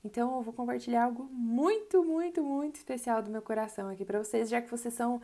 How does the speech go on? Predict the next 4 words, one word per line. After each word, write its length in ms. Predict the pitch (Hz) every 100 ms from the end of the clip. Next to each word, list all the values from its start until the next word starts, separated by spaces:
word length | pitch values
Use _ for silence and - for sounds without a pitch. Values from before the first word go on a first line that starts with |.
| - - -
nossas 300 | 233 233 226
amigas. 560 | 240 233 196 180 185 - -
<laughs> 1600 | 254 240 262 - 240 - - - - - 262 247 240 220 202 196 180 180 202
É, 640 | 202 202 196 196 185